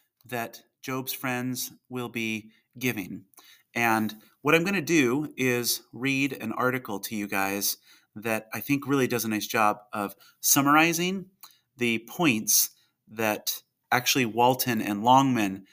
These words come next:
have in their commentary. So I will post this link, uh, as I often do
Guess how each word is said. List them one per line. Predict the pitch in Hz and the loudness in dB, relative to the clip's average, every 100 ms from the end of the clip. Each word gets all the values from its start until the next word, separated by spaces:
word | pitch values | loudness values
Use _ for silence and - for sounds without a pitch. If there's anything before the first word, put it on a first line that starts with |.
| _ | _
have | - 131 120 | 2 4 4
in | - 135 | 0 0
their | 110 | 0
commentary. | 98 - 143 104 90 87 - - _ _ _ | -4 0 0 0 -6 -8 -10 -16 _ _ _
So | - - 131 117 107 110 - - | -4 0 2 4 2 0 -8 -2
I | 131 | 0
will | 135 | 0
post | 127 - 156 151 - | -4 -2 -2 -2 -2
this | 123 113 - - | -2 0 -2 -2
link, | 123 156 254 - _ _ _ _ | -2 -2 -4 -12 _ _ _ _
uh, | 104 - | -6 -4
as | 113 | -2
I | 117 110 107 _ _ | 0 0 -4 _ _
often | 107 104 110 | -2 -2 -6
do | 104 104 104 104 | -2 -2 -2 -4